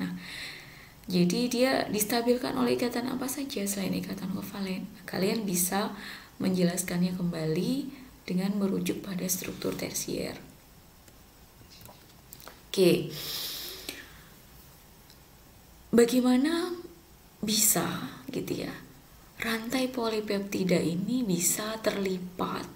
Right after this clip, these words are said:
gitu ya, atau mengalami folding sehingga membentuk satu struktur yang, eh, berlipat gitu ya. Jadi dia tidak rantai polipeptida yang lurus, tapi dia, eh, mengalami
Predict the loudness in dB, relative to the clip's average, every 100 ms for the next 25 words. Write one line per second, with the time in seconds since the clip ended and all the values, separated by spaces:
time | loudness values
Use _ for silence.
0 | -10 -8 -4 -2 -2 -2 -2 0 -2 -2
1 | -2 2 2 2 -2 0 0 2 0 0
2 | -2 -2 0 0 0 0 0 -2 -4 -6
3 | -8 -8 -8 -6 -4 -4 -6 -6 -4 -2
4 | -2 -2 -4 -8 -12 -14 -14 -16 -18 -6
5 | 0 2 2 -2 -6 -6 -8 -10 -14 -20
6 | -20 -20 -20 -20 -10 -6 -2 0 0 0
7 | -2 -2 -4 -8 -4 -2 -2 -2 -2 0
8 | 0 0 0 0 0 0 0 -2 0 0
9 | -2 -6 -12 -16 -8 0 2 4 2 0
10 | 0 0 0 -2 -2 -2 -2 -6 -6 -4
11 | -2 -2 -2 -6 -8 -6 -6 -4 -4 0
12 | 0 2 0 0